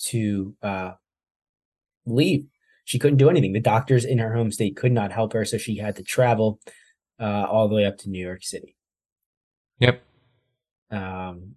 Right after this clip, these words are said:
Speaker 1: yeah, she said that, she's quoted as saying, "Basically, they said I had to carry my baby to bury my baby." Um, ugh. Yeah.
Speaker 2: It's in-, it's incredibly saddening,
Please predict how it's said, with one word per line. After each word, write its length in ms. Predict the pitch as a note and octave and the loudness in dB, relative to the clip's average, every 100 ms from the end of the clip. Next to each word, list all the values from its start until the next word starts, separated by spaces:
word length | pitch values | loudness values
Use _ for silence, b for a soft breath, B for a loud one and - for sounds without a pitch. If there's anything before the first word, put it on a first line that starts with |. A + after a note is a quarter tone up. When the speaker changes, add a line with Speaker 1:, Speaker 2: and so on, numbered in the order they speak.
| - | 0
Speaker 1:
yeah, 280 | C3 A2 F2+ | 2 2 0
she 260 | - C#3 | 2 2
said 360 | - C#3 B2 A#2+ | 4 4 4 4
that, 320 | A#2+ G#2 G#2+ - | 4 2 0 -2
she's 240 | C3+ B2 | 0 0
quoted 320 | - B2 A#2+ | 2 2 4
as 160 | A2+ - | 2 4
saying, 240 | A#2 G#2+ | 2 4
"Basically, 580 | B2+ A#2 B2 - A2+ G2+ | 2 2 2 0 -2 -2
they 100 | G#2 | -4
said 200 | - A2+ | -2 0
I 60 | G2+ | 0
had 120 | G2 | -2
to 60 | G2 | -8
carry 300 | - G#2 G#2+ | -4 -2 0
my 140 | G2+ | -2
baby 420 | G2 F#2 F2+ F2+ _ | -4 -4 -6 -10 _
to 80 | F#2+ | -14
bury 280 | F2+ E2+ E2 | -10 -10 -14
my 120 | E2 | -18
baby." 300 | - - - _ _ b b b _ _ | -20 -20 -20 _ _ b b b _ _
Um, 420 | G#2 F#2 F2 E2+ E2+ _ _ _ _ _ _ - | -12 -12 -12 -18 -20 _ _ _ _ _ _ -14
ugh. 220 | F#2 D#2+ - _ _ _ _ _ _ _ | -12 -12 -20 _ _ _ _ _ _ _
Yeah. 180 | - - - - | -20 -20 -6 -2
Speaker 2:
It's 160 | B2+ | 4
in-, 180 | C#3+ B2+ - | 4 2 0
it's 180 | C3 C3 | 2 4
incredibly 840 | A#2+ - D#3 B2 F#2+ F#2 F2 E2+ _ _ _ _ | 2 6 8 8 6 4 2 0 _ _ _ _
saddening, 580 | - G2 F#2 F2 E2+ | 4 4 4 0 -4